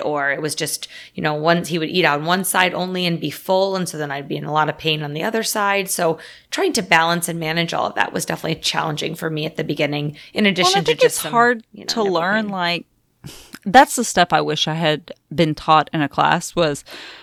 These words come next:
Speaker 2: how, you know, the, the ins and outs of pumping. When do you wanna start? What are the pros and cons of starting
Speaker 1: Mm-hmm.
Speaker 2: early? When should you actually pump? Because I got kind of a lot of conflicting information. Like,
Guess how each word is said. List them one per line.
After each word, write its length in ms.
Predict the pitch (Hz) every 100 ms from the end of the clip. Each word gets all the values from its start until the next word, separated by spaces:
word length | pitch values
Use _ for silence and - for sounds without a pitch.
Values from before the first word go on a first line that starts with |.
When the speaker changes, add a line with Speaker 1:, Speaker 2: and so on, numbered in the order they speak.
| - _ _
Speaker 2:
how, 420 | - 185 180 180 -
you 160 | 175
know, 140 | 151 -
the, 180 | 147 180 -
the 280 | 165 165 160 - 196
ins 200 | 196 175
and 100 | 165
outs 260 | 156 143
of 160 | - 160
pumping. 440 | 165 143 143 - -
When 340 | 151 139 170 180
do 80 | 185
you 180 | 190
wanna 240 | 147 139 143
start? 320 | - 143 -
What 180 | 156 165
are 60 |
the 120 | 160 160
pros 320 | - 165 147
and 140 | 143
cons 340 | - 240 220 156
of 100 | -
starting 420 | - 139 139 -
Speaker 1:
Mm-hmm. 80 | 151
Speaker 2:
early? 380 | 147 147 143 -
When 480 | 156 165 170 170
should 280 | - - 170
you 120 | 190
actually 380 | - 196 - 202
pump? 320 | - 269 -
Because 320 | 170 - 170 165 -
I 60 | 170
got 240 | 190 -
kind 220 | - 190
of 80 | 180
a 40 | 170
lot 180 | 160
of 120 | 160 -
conflicting 540 | 165 147 165 - 165
information. 500 | 156 151 143 147 180
Like, 240 | 147 131